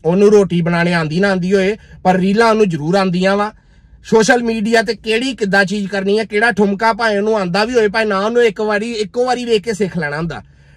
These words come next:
ਪਰ ਰੋਟੀ ਬਣਾਉਣੇ ਉਹਨੂੰ ਤੁਸੀਂ ਭਾਵੇਂ ਪੰਜਾਹ ਵਾਰੀ ਸਿਖਾ ਦਿਓ, ਉਹਨੇ ਨਹੀਂ ਬਣਾਉਣੀ। ਉਹਨੂੰ ਪਤਾ ਜੇ ਰੋਟੀ ਬਣਾਤੀ ਤੇ ਫਿਰ ਮੈਨੂੰ ਬਣਾਉਣੀ ਪੈਣੀ ਹੈ। ਉਹਦੇ ਨਾਲ ਚੰਗਾ ਤੇ ਕੋਈ ਇੱਕ ਵਧੀਆ option ਹੈਗੀ ਆ, Swiggy ਕਰੋ order,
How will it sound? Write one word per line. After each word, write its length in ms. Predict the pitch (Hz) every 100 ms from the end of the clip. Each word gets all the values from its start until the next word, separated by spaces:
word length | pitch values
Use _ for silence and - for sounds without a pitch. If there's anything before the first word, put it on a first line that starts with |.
| -
ਪਰ 160 | 208 240
ਰੋਟੀ 400 | 220 220 180 302
ਬਣਾਉਣੇ 540 | 294 277 254 240 247 240
ਉਹਨੂੰ 200 | 220 247
ਤੁਸੀਂ 180 | 226 240
ਭਾਵੇਂ 160 | 247 240
ਪੰਜਾਹ 400 | 202 196 220 262
ਵਾਰੀ 200 | 262 240
ਸਿਖਾ 260 | 202 214
ਦਿਓ, 220 | 220 240 254 _ _ 208
ਉਹਨੇ 320 | 233 285 294
ਨਹੀਂ 140 | 240
ਬਣਾਉਣੀ। 400 | 196 196 131 98 - _
ਉਹਨੂੰ 220 | 202 285
ਪਤਾ 260 | 269 262 277
ਜੇ 140 | 285
ਰੋਟੀ 260 | 269 226 262
ਬਣਾਤੀ 760 | 226 214 202 208 - 302 285 - _ -
ਤੇ 100 | 240
ਫਿਰ 180 | 254 247
ਮੈਨੂੰ 200 | 214 185
ਬਣਾਉਣੀ 340 | 170 135 117
ਪੈਣੀ 380 | 117 113 117 131
ਹੈ। 60 | - _ _ _ _ -
ਉਹਦੇ 180 | 208 262
ਨਾਲ 160 | 269
ਚੰਗਾ 340 | 220 208 226 233
ਤੇ 60 |
ਕੋਈ 220 | 233 247 240
ਇੱਕ 200 | 214 196
ਵਧੀਆ 280 | 196 202 240
option 340 | 214 165 214
ਹੈਗੀ 320 | 226 202 180 208
ਆ, 120 | 220
Swiggy 600 | - 185 202 180 233 233
ਕਰੋ 300 | 202 214 226
order, 360 | 202 208 214